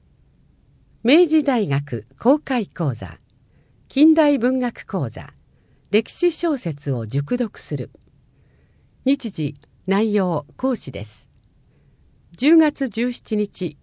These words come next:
土曜、菊池寛、入れ札、宮越勉。二十四日土曜、森鴎外、安倍一族、吉田悦司。三十一日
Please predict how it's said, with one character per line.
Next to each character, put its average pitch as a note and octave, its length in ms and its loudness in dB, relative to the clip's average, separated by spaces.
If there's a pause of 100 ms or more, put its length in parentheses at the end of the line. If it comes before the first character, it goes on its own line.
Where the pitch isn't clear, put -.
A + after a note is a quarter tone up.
土 E3 140 -6
曜、 D3 380 -6 (800)
菊 - 220 -18
池 - 240 -4
寛、 E3 420 -6 (720)
入 G#3 120 0
れ C4+ 140 2
札、 G3 360 -6 (840)
宮 D4 220 2
越 - 440 -6
勉。 B2 320 -6 (920)
二 E4 120 4
十 D4 220 2
四 E3 180 -2 (120)
日 - 260 -6
土 D#3 160 -6
曜、 C3 380 -4 (440)
森 C4 260 4
鴎 B3 260 2
外、 G#2+ 280 -8 (600)
安 G3 120 0
倍 C#4+ 220 2
一 A3+ 220 -10
族、 B2+ 320 -8 (600)
吉 A3 280 0
田 B3+ 200 -2
悦 F#3 160 -4
司。 - 320 -16 (840)
三 D#4+ 320 2
十 D#3 240 0
一 C#3+ 220 -2
日 - 380 -4